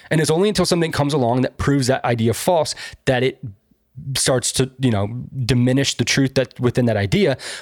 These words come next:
But nobody thinks scientifically. What do we all do?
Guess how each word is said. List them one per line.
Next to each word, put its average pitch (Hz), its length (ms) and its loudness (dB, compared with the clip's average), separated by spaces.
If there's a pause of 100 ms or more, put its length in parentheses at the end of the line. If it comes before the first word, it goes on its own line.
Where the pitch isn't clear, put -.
(120)
But - 140 -4
nobody 190 280 0
thinks - 280 -2
scientifically. 147 680 -2 (120)
What 226 100 2
do 220 60 2
we 233 80 4
all 220 120 4
do? 185 360 0